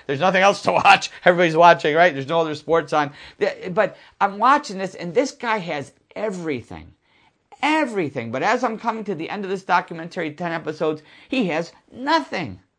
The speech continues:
Nothing. You talk about an empty life. Why? Because he needs Jesus Christ.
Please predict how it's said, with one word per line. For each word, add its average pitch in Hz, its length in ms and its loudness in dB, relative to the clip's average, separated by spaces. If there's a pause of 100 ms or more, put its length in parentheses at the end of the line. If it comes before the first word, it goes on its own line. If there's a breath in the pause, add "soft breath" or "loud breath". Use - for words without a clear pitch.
(680)
Nothing. 285 560 -4
You 285 100 -4
talk 302 220 -4
about 185 140 -6
an 165 100 -16 (100)
empty 247 260 -8
life. 240 240 -2
Why? 226 260 2 (200 loud breath)
Because 196 320 -4
he 165 140 -10
needs 214 560 -6 (200 soft breath)
Jesus 214 800 -6 (200)
Christ. 165 760 -2